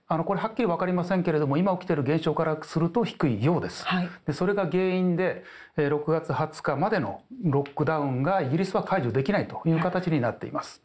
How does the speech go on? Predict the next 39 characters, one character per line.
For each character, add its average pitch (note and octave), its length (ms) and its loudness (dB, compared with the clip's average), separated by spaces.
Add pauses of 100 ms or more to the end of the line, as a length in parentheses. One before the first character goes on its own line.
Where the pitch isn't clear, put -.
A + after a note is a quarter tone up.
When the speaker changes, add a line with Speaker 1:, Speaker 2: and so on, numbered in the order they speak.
(520)
Speaker 1:
で、 E3 80 2
一 F3 180 -2
方 B3+ 120 2
で F#3+ 60 0
ア E3 60 0
メ F3+ 120 0
リ F#3+ 80 -2
カ F#3+ 100 0
は F3+ 120 0
こ F3+ 120 0
の F#3 240 0 (260)
メ C#3+ 100 2
ッ D3 40 -2
セ F#3+ 220 -4
ン F#3 80 2
ジ F3 100 0
ャ F3+ 40 2
ー E3+ 60 0
ア F3 40 0
ー - 20 -2
ル F3+ 120 0
エ F3 80 0
ヌ F3+ 100 2
エ D#3 300 -2 (220)
ー C3 40 2
が F3 160 2
主 - 180 -2
流 D#3 200 2
な D3+ 120 0
ん C3+ 80 -2
で G#2+ 80 -2
す - 80 -14
け A2 100 -8
れ G#2 80 -4
ど G2+ 120 -10
も、 B2 320 0 (500)
え C3+ 1000 0
ー、 C3 60 -4
し-、 - 220 -2